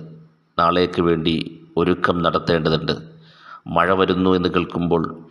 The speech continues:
ഇടിമിന്നൽ ഉണ്ടാകുന്നെന്ന് അറിയുമ്പോൾ, അതിൻ്റെ സൂചന കിട്ടിയാൽ അതിനനുസരിച്ച് നമ്മൾ ഒരുങ്ങാറുണ്ട്. അതല്ലെങ്കിൽ മറ്റെന്തെങ്കിലും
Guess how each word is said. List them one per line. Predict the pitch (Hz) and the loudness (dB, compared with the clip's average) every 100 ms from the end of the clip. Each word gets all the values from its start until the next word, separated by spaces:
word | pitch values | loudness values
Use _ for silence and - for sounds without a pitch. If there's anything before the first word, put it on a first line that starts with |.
| - _ - | -20 _ -2
ഇടിമിന്നൽ | 87 90 101 101 101 | 0 2 2 2 2
ഉണ്ടാകുന്നെന്ന് | 92 92 98 98 98 95 | 2 2 2 2 0 2
അറിയുമ്പോൾ, | 92 92 90 90 87 80 - - - | 2 2 2 2 0 -2 -6 -10 -4
അതിൻ്റെ | 85 80 | -2 -2
സൂചന | 87 90 87 90 | -2 -2 0 0
കിട്ടിയാൽ | 85 80 87 82 78 - - - | 0 -2 0 2 0 -6 -12 -6
അതിനനുസരിച്ച് | 82 90 90 85 82 78 | 0 0 0 -2 -2 -2
നമ്മൾ | 85 82 82 | -2 0 0
ഒരുങ്ങാറുണ്ട്. | 82 82 82 78 78 78 78 - - _ - - - - - | -2 0 0 0 -2 -4 -6 -8 -20 _ -20 -20 -20 -12 -2
അതല്ലെങ്കിൽ | 95 92 95 92 | 0 2 2 0
മറ്റെന്തെങ്കിലും | 92 - 104 104 95 98 | 0 0 -2 0 0 0